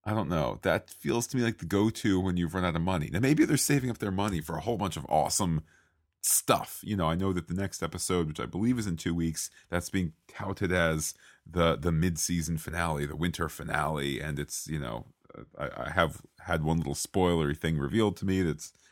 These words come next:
the return of a, of a previous guest character. Um,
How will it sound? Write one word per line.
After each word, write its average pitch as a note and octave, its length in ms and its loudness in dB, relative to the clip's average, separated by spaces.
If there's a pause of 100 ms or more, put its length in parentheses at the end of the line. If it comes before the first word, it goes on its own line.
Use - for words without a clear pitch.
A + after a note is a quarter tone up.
(180)
the E2 80 -4
return E2+ 400 0
of D2 100 -2
a, C#2 100 -2
of B1+ 220 -4
a C2 60 -8
previous B1+ 500 -4
guest - 440 -8 (560)
character. A#2 680 2 (300)
Um, F#2+ 460 0